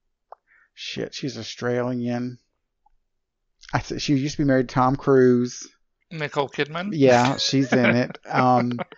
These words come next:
Speaker 1: the guy from Everybody Loves Raymond, his older,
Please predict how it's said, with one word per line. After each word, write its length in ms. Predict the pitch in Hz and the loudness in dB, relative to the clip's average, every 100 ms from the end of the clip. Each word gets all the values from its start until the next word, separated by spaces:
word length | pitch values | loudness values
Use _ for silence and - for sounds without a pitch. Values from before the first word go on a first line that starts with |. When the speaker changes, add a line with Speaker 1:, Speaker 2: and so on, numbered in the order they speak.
| - - - - - - - | -20 -18 -20 -20 -20 -20 -16
Speaker 1:
the 240 | 135 139 | -2 0
guy 320 | 123 127 139 | 4 4 4
from 520 | 143 - 127 120 117 117 | 2 0 2 2 0 2
Everybody 280 | 135 131 131 | 2 4 4
Loves 220 | 123 117 | 4 4
Raymond, 340 | 117 123 123 123 | 0 2 0 0
his 160 | 113 | 0
older, 280 | 123 120 120 | 2 2 -2